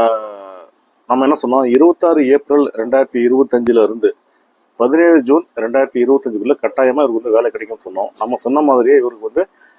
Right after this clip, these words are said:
ஆ, நம்ம சொன்ன தேதியிலே வந்து வேலை கிடைச்சது. அதை தான் வந்து அவங்க வந்து நமக்கு வந்து ஷேர் பண்ணிக்கிட்டாங்க. இதுக்கு முன்னாடியே வந்து, ஆ, அவங்க வந்து நம்மகிட்ட என்ன கேட்டாங்க? "சார், ஏதாவது பரிகாரம் இருந்தா சொல்லுங்க" அப்படின்னாங்க. நம்ம வந்து ஜென்ரலா வந்து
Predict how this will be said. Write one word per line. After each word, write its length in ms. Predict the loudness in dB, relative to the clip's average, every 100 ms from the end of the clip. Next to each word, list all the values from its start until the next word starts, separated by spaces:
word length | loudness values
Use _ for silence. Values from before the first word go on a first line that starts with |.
| _ -2
ஆ, 220 | 0 2
நம்ம 200 | 0 0
சொன்ன 280 | 0 0 0
தேதியிலே 440 | 2 2 4 4
வந்து 220 | 2 0 -2
வேலை 200 | -2 -2
கிடைச்சது. 640 | -6 -10 -8 -8 -12 -8
அதை 240 | -4 0 2
தான் 140 | 0
வந்து 160 | 0 -2
அவங்க 200 | -2 -6
வந்து 540 | 0 2 2 0 -4 -14 -20 -20 -20 -12 -4
நமக்கு 240 | -2 -2
வந்து 160 | 0 2 0 -2 -8 -18 -20 -6
ஷேர் 120 | -4 -2 -6
பண்ணிக்கிட்டாங்க. 280 | -6 -12 -2
இதுக்கு 200 | 0 2
முன்னாடியே 380 | 2 2 4 4
வந்து, 480 | 2 2 2 2 0 -2
ஆ, 160 | 0 0
அவங்க 240 | -2 -6
வந்து 160 | -4 -4
நம்மகிட்ட 300 | -2 -2 -2
என்ன 60 |
கேட்டாங்க? 240 | -4 -4 -4
"சார், 240 | 0 2
ஏதாவது 340 | 4 4 2 0
பரிகாரம் 320 | 4 4 4
இருந்தா 220 | 2 -2
சொல்லுங்க" 380 | -8 -6 -6 -6
அப்படின்னாங்க. 360 | -8 -10 -12 -18 -14
நம்ம 280 | -8 -4 0
வந்து 100 | 0
ஜென்ரலா 340 | 2 0 2 2
வந்து 180 | 0